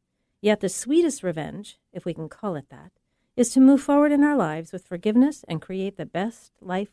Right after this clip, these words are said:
we can create for ourselves, because that will ripple out and touch people we don't even know it touches. So stay tuned for this episode of the Conscious Coaching Hour, where we'll be discussing forgiveness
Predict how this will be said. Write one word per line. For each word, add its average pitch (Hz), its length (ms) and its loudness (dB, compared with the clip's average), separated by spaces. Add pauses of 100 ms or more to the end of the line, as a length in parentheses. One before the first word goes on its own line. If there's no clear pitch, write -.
we 202 120 -4
can 196 420 -8
create 240 460 -8
for - 180 -12
ourselves, 160 680 -8
because 180 460 -10 (500)
that 214 200 -2
will 294 140 0
ripple 254 320 -2
out 254 320 -6
and 175 140 -10
touch - 260 -14
people 202 320 -8
we 165 140 -14
don't 180 260 -10
even 226 300 -2
know 180 200 -8
it 196 140 -16
touches. - 600 -20 (1400)
So 240 160 0
stay 311 300 2
tuned 220 360 4
for 202 100 -8
this 190 200 -4
episode 226 340 0
of 233 60 4
the 233 80 2
Conscious 240 400 2
Coaching 240 400 0
Hour, - 280 -14 (120)
where 233 120 4
we'll 254 160 6
be 247 220 2
discussing 262 580 0
forgiveness 262 640 -2